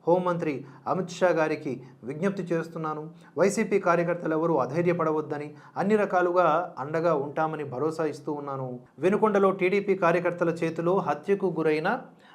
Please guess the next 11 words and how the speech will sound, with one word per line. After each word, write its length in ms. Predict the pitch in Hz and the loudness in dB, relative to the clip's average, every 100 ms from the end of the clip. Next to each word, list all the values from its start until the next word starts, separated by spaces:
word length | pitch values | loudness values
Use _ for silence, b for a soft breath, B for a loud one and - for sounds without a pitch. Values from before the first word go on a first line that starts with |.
| B | B
రషీద్ 380 | 127 156 202 208 | -4 -4 -2 -2
కుటుంబానికి 580 | 180 165 170 160 156 185 | -2 -2 -2 -2 -2 -2
నా 180 | 180 147 | 0 0
ప్రగాఢ 540 | 143 135 147 160 175 247 B B B - | 0 -4 -2 -2 -2 -4 B B B -8
సానుభూతిని 640 | 147 156 165 151 151 175 | -2 0 0 -2 -6 -6
తెలియజేస్తున్నాను." 960 | 180 143 147 131 123 - 117 107 113 - - _ _ _ _ _ - | -4 -4 -4 -4 -4 -6 -10 -10 -8 -10 -14 _ _ _ _ _ -14
ఈ 40 | |
చివరి 320 | 165 175 185 | -4 0 4
లైన్ 180 | 185 175 | 4 2
ఏదైతే 260 | 156 151 151 | 0 -2 -4
ఉందో 400 | 135 135 208 | -4 -4 -4